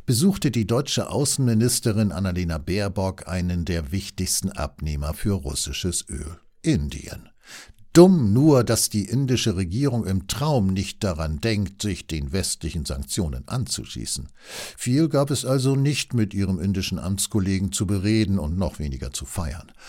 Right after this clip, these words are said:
Aber da es keine Erfolge zu vermelden gab, verlegte Annalena Baerbock sich auf das, was sie am besten kann: schöne Bilder produzieren.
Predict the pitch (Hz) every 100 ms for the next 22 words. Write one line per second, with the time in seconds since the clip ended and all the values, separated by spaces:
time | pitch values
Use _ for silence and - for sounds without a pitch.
0 | - - 120 139 139 139 127 123 - 135
1 | 143 104 - - 165 147 - 117 110 107
2 | 139 190 196 113 85 92 147 - 151 151
3 | 185 - 110 120 110 110 104 78 98 107
4 | 104 107 95 - 82 - - 90 - 73
5 | 73 - 90 104 - - - - - -
6 | 50 - - - 73 76 80 85 85 -
7 | - - - 69 - - - - -